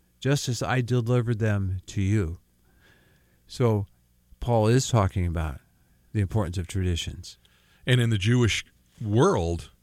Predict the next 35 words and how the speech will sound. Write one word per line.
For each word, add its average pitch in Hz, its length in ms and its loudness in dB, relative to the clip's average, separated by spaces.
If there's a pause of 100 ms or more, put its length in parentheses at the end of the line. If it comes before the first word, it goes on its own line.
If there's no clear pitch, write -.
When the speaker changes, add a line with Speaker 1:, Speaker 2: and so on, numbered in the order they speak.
(340)
Speaker 2:
the, 123 320 -8
the 113 180 0
traditions 117 560 0
were, 110 220 -6
are 107 160 4
so 104 240 0
important. 90 380 0
I 95 40 0
mean, 92 80 -2
especially 107 420 -2
we're 98 140 -2
entering 98 320 -2
into 95 200 0
Hanukkah 165 460 0
right 80 180 -2
now. 73 260 -10 (420)
Speaker 1:
Right. 123 340 6
Speaker 2:
And 120 160 2
that 139 140 2
is 156 160 2
all 117 200 2
about 101 300 0
the 107 80 -4
passing 107 420 -2
down 92 240 0
of 90 120 -2
a 90 100 0
tradition 90 640 -4
over 95 280 -2
the 90 80 -2
centuries. 95 840 -2 (500)
Speaker 1:
Uh-huh. 123 380 6
Speaker 2:
You 98 80 0
know, 85 200 -2
so, 101 380 0